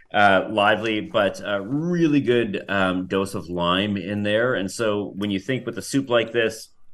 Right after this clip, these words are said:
or that when you have a citrus component, or even, you know, squeezing that citrus on there, that is what you are bringing to the table. There is a little bit of lees stirring here, which adds a nice little marzipan or brioche, um, note that gives it a little bit more texture and richness.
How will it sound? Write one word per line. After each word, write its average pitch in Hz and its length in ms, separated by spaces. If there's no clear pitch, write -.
or 117 200
that 101 220
when 107 180
you 101 340
have 117 200
a 110 60
citrus 113 380
component, 95 560
or 101 80
even, 95 180
you 95 160
know, 92 60
squeezing 98 680
that 101 200
citrus 113 360
on 110 180
there, 104 160
that 98 360
is 95 420
what 98 540
you 101 200
are 95 100
bringing 98 320
to 98 80
the 87 120
table. 101 520
There 135 80
is 151 120
a - 40
little 175 140
bit 156 80
of 147 80
lees 147 560
stirring 175 360
here, 180 300
which 196 220
adds 135 200
a 139 60
nice 131 240
little 131 180
marzipan 143 640
or 127 100
brioche, 135 640
um, 123 440
note 131 400
that 110 160
gives 117 180
it 120 140
a 90 80
little 117 200
bit 107 180
more 113 160
texture 147 840
and 92 380
richness. 180 680